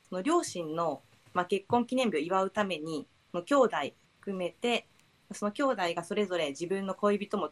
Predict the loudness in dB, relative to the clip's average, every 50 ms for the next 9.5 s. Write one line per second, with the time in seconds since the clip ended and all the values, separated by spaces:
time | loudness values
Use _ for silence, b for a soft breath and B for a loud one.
0 | -6 -6 -6 -6 -6 -6 -10 -10 -8 -6 -4 -4 -4 -4 _ _ _ _ _ _
1 | _ _ _ _ _ _ _ _ _ -12 -10 -8 -4 0 0 0 0 0 2 2
2 | 2 2 2 -2 -6 -4 0 2 4 4 4 4 2 0 0 0 2 4 4 4
3 | 2 -4 -8 -6 -6 -6 -6 -8 -12 -16 -20 _ _ _ _ _ _ _ _ _
4 | -4 -2 0 2 0 0 -2 _ _ _ _ _ _ _ -10 -6 -4 -2 -2 0
5 | 0 0 0 0 0 0 -2 -2 -4 -8 _ _ _ _ _ _ -2 0 0 2
6 | 2 2 0 0 -4 _ -4 0 2 2 0 0 -4 -8 -6 -4 -2 -2 -2 -2
7 | -6 _ _ -6 -4 -4 -4 -4 -8 -8 -8 -6 -4 -4 -4 -4 -6 -8 -8 -6
8 | -2 0 0 0 -2 -4 -6 _ _ _ _ _ _ _ -8 -2 0 2 2 2
9 | 2 0 0 0 2 2 2 2 0